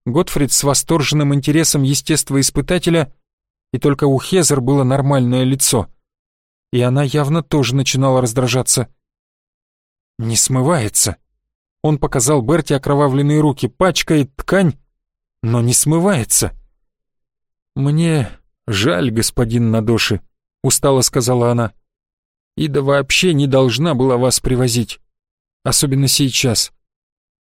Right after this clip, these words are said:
Я говорила ей, что никакая страсть к коллекционированию этого не оправдывает, но». «Она может это убрать?» перебила ее Хезер.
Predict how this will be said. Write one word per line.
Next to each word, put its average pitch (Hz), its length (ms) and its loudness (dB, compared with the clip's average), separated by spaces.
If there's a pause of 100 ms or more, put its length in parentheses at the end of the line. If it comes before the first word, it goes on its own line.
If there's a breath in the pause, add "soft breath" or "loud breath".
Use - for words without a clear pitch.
(420)
Я 151 360 0
говорила 165 500 0
ей, 156 260 2
что - 240 -2
никакая 151 760 0 (560)
страсть - 720 -2 (120)
к - 180 -20
коллекционированию 160 1040 2
этого 156 300 2
не 151 180 2
оправдывает, 143 720 0
но». 160 380 2 (960)
«Она 135 200 0
может 220 300 2
это 160 140 0
убрать?» 143 400 0 (240)
перебила 151 380 2
ее 139 300 2
Хезер. 123 440 -2